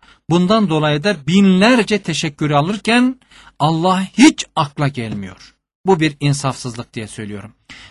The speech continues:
Ve Allah da dedi ki, "Ne az teşekkür ediyorsunuz." Bu konuda inşallah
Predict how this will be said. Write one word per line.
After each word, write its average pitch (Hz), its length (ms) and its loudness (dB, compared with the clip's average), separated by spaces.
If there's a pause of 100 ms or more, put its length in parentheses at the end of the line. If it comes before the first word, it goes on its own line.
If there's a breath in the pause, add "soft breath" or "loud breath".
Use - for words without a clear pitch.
(120)
Ve 151 60 2
Allah 151 400 0
da 123 140 -4
dedi 151 200 -4
ki, 131 200 0
"Ne 170 80 0
az 139 300 -2
teşekkür 127 640 -6
ediyorsunuz." 127 680 -6 (340 loud breath)
Bu 180 120 0
konuda 143 380 0
inşallah 151 580 -4